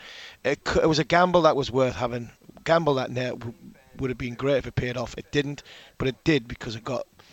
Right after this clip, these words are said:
you know, one of our better players in Harry Brook to bat at number five where he felt more comfortable,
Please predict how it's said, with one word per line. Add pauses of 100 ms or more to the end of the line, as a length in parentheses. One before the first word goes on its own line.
(380)
you
know,
one
of
our
better
players
in
Harry
Brook
to
bat
at
number
five
where
he
felt
more
comfortable,